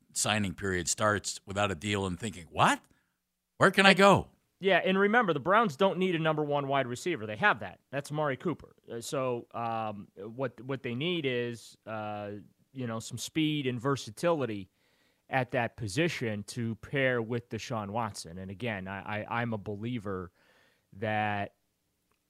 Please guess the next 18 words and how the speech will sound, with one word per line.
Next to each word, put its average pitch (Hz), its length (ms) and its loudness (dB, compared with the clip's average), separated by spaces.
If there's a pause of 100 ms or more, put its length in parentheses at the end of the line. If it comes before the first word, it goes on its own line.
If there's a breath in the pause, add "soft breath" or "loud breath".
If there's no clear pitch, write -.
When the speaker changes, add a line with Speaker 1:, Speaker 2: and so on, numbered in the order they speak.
(240)
Speaker 2:
while 131 420 6
the 120 260 0
DeAndre 151 640 4
Hopkins 160 580 2
thing, 151 520 2
eh, 113 340 -4
eh, 90 180 -12
look, 156 280 4
they, 156 180 4
they're 196 200 4
not, 175 200 0
they 190 100 4
don't 185 160 4
need 170 140 0
to 151 60 0
make 143 200 0
a 127 40 -6
splash - 720 -8